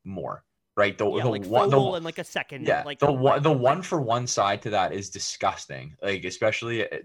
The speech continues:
Speaker 1: two seasons removed, Ethan Bear was the up and coming defenseman that was gonna save the Oilers, and he played so well with, uh, with Darnell Nurse. Like, I, I just, it blows my mind that he gave him up for nothing. I'm really, or not for nothing, for one guy.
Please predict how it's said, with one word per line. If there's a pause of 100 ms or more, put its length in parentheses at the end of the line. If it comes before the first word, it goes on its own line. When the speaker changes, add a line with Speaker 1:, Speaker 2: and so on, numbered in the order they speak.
(160)
Speaker 1:
two
seasons
removed,
Ethan
Bear
was (400)
the
up
and
coming
defenseman
that
was
gonna
save
the
Oilers,
and (240)
he
played
so
well
with, (180)
uh, (420)
with
Darnell
Nurse.
Like,
I, (160)
I
just,
it
blows
my
mind
that
he
gave
him
up
for
nothing.
I'm
really,
or
not
for
nothing,
for
one
guy.